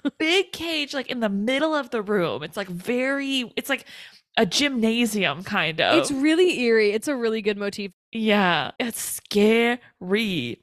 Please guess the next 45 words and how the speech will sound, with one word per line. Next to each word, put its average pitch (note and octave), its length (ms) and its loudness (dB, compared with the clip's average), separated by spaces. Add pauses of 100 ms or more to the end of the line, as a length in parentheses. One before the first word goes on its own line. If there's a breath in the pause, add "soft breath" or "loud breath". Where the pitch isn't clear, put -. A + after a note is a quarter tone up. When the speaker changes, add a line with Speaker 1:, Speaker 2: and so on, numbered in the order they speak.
(160 loud breath)
Speaker 2:
So - 120 -4
she D4 200 0
comes E4 280 -4
up C4 140 0
and A#3+ 120 -6
she's B3 160 -2
brought A#3+ 360 -2
some B3 140 -2
of A3+ 80 -4
his G#3 120 -6
drawings A3+ 600 -2
to G#3+ 100 -8
him. E3 280 -2
She G3 120 -6
says, F3+ 280 -4
"While F#3+ 180 2
you're F#3 140 -2
waiting F#3 360 0
for F#3+ 140 -10
your E3 180 -4
view." F3+ 540 0 (320 loud breath)
And B3 120 -2
he's, F4 280 -4
like, B3+ 240 0 (280 soft breath)
kinda G#3+ 320 2
pissed - 460 0
at G#3 140 4
her G#3 180 6
about F3 320 4
lying F3+ 380 6
to - 80 0
Speaker 1:
<laughs> - 0 -
Speaker 2:
him G3 60 6
Speaker 1:
Yeah, B3+ 140 6
Speaker 2:
about E3+ 140 4
the G#3+ 60 0
Speaker 1:
he's - 80 -4
mad. - 80 -4
Speaker 2:
senator. F#3 640 0 (300 loud breath)
But F#3 80 -2
he's F3 140 -2
like, - 220 -4
"Thanks - 260 -2
for - 140 -12
my C#2+ 140 -8